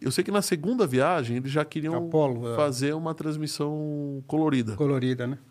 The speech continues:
Speaker 1: E aí, a, a câmera era da R C A. Em um determinado momento, o astronauta apontou a câmera pro Sol.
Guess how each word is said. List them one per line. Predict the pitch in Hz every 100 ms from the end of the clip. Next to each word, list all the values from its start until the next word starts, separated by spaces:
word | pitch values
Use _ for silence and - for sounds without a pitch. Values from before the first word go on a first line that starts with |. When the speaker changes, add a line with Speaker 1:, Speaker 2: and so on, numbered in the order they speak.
| _ - - - - - - -
Speaker 1:
E | 135
aí, | 147 147 190 214 208 -
a, | 123 131 131 131 123 120 113 - -
a | 113
câmera | 113 147 156 139
era | 135
da | 127
R | 127 123
C | -
A. | 151 185 - _ _ _ _ _ _ _ _ _
Em | 139 180
um |
determinado | 202 196 196 185 175 165
momento, | 156 160 190 - 139
o | 131 147
astronauta | 147 156 156 160
apontou | 160 165 156 151
a | 147
câmera | 151 151 143
pro | 135 139
Sol. | - 175 156